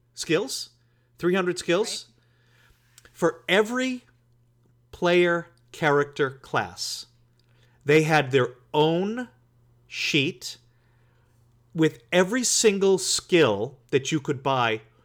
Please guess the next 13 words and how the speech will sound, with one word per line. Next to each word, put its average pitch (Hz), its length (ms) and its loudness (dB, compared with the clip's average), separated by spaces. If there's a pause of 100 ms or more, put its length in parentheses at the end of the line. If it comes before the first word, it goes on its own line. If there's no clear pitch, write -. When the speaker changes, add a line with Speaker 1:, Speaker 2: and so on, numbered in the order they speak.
(800)
Speaker 1:
pointed 208 520 -4
out, 127 360 0 (120)
costed 147 840 0 (400)
for 151 180 -2
that 143 480 0 (260)
character. - 640 -6 (920)
Speaker 2:
Okay. 196 220 -14
Speaker 1:
Okay, 123 380 -2 (240)
so 117 500 0 (2000)
for 208 600 2 (120)
a 175 280 0
barbarian 147 1080 0 (1600)
class, - 640 -8